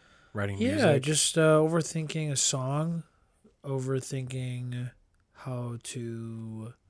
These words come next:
Speaker 2: overthinking so much I won't even do anything. I just freeze.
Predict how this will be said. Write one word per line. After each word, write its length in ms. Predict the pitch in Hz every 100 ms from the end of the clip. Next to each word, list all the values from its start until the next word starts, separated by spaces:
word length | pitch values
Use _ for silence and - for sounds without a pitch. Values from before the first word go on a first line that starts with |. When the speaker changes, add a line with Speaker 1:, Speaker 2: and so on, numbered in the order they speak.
| _ _ _ _ _ -
Speaker 2:
overthinking 460 | 170 196 226 208 147
so 220 | - 160
much 300 | 147 151 -
I 40 |
won't 100 | 151
even 200 | 143 113
do 160 | 104 110
anything. 520 | 123 139 - 156 165
I 60 | 156
just 200 | 117 113
freeze. 580 | - 127 123 147 143